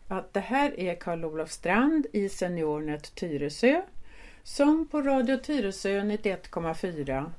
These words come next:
försöker svara på mina nyfikna frågor, bland annat i samband med fiberinstallation. Ja,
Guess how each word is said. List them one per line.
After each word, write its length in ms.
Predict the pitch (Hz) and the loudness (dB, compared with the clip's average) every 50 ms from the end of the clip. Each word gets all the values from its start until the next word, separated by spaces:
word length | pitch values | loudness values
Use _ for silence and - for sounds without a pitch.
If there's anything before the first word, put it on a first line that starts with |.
| - - - - - | -14 -16 -20 -18 -10
försöker 400 | - - 302 294 311 285 - 285 | -6 -4 -2 0 2 2 2 2
svara 480 | 277 - 277 302 285 220 180 170 170 | 0 2 4 4 4 6 6 6 4
på 140 | 165 - 208 | 4 4 2
mina 340 | 190 208 214 214 170 170 175 | 4 4 4 4 2 2 2
nyfikna 720 | 185 208 233 220 170 - - - 175 180 180 - 165 165 | 6 6 6 6 4 0 -4 -6 -6 -4 -4 -4 -4 -4
frågor, 680 | 160 - - 208 196 165 143 135 135 139 143 147 165 - - - - - - - | -4 -2 0 0 2 0 0 -2 0 -2 -2 -2 -4 -8 -14 -18 -20 -14 0 4
bland 240 | 226 226 233 220 | 6 8 8 10
annat 480 | 254 262 247 196 165 156 156 170 180 - - - | 8 8 6 6 2 0 -2 -2 -4 -4 -8 -8
i 60 | - 190 | -8 -4
samband 560 | - - 233 202 180 160 147 147 147 147 147 | 2 4 4 4 4 2 0 0 2 0 0
med 120 | 151 156 | -2 -4
fiberinstallation. 1400 | 147 - - 185 160 139 139 139 131 143 147 147 147 - - 117 - - 143 - - - - - 185 190 190 190 185 - - - - - - - - - - - - - - - - - _ _ _ _ _ _ _ _ _ _ _ _ _ _ _ _ _ _ _ | -4 -4 -4 -4 -4 -4 -4 -2 -2 0 -2 -2 -4 -6 -8 -8 -8 -8 -10 -10 -10 -10 -8 -8 -8 -8 -8 -10 -12 -14 -18 -20 -18 -16 -14 -12 -8 -4 -4 -4 -4 -4 -8 -10 -10 -14 _ _ _ _ _ _ _ _ _ _ _ _ _ _ _ _ _ _ _
Ja, 60 | - | -20